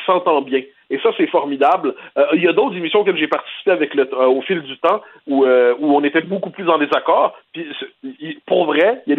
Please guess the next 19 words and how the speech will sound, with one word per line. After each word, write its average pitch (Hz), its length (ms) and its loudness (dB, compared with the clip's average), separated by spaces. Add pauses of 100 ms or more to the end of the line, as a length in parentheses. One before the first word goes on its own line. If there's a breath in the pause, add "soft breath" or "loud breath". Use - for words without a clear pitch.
des 160 60 -2
amitiés 170 320 -4
qui - 80 -12
se 160 140 -4
sont 147 160 2
nouées 156 200 4
à - 40 4
l'extérieur 147 500 -2
du 135 120 -16
plateau 147 300 0
avec 139 200 -2
des 135 100 -4
gens 156 120 2
avec 139 120 -6
qui 180 120 -12
j'étais 147 200 -2
en 147 80 2
désaccord 139 500 -2
profond. 110 360 -2